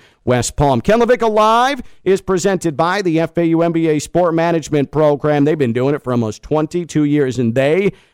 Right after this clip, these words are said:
I mean, all of the outstanding students that have gotten their M B A in sport management, but also the man in charge, Doctor Jim Reardon. This guy just knows how to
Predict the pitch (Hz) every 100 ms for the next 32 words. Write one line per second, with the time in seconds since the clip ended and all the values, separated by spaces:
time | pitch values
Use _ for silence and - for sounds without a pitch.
0 | - 143 156 151 143 131 160 175 160 147
1 | 131 120 160 147 123 - 156 147 139 123
2 | 117 - 156 170 143 139 139 131 131 123
3 | 117 - 143 127 131 127 117 135 127 131
4 | 151 185 175 143 135 147 147 117 - 151
5 | 160 151 - 139 - 117 - 151 160 165
6 | - 143 156 160 143 120 - - - 175
7 | 196 - 165 156 135 131 131 131 151 170
8 | 180 196 - - 170 170 175 180 - 156
9 | 147 139